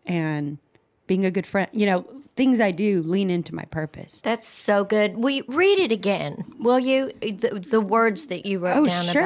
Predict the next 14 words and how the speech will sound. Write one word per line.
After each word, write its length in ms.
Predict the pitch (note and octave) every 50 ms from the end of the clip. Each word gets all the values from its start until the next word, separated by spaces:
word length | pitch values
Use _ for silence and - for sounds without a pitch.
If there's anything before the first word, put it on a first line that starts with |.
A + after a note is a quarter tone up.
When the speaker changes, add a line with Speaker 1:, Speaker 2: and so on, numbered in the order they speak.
| -
Speaker 2:
about 140 | E3+ - -
that. 260 | F3+ E3 E3 - - -
Speaker 1:
Sure. 460 | - - - - C4+ C4 G3 D#3 C#3+ - _ - - - - - - - - -
Okay, 320 | G#3+ - C4+ A#3 G#3 -
spend 520 | - - - - - - A3 A#3 C4 C#4
time 440 | - B3+ B3 G#3+ F#3+ F3+ F#3+ G3+ G3
defining 480 | F3 F3+ - - F#3 F3 F3+ F#3+ A3 C4
your 100 | D4 D4+
values 560 | A#3 F#3+ E3 D#3 D#3 D#3+ F3 G3+ A3 A#3 -
and 140 | A#3+ B3 G#3+
gifts, 480 | - D3 D#3+ F#3 G3+ - - - - - _ _ _ _ - - - _
and 140 | - F#3+ G3+
then 140 | F#3+ F#3+ E3+
create 440 | - - G3 F#3 F3+ F#3 G3 A3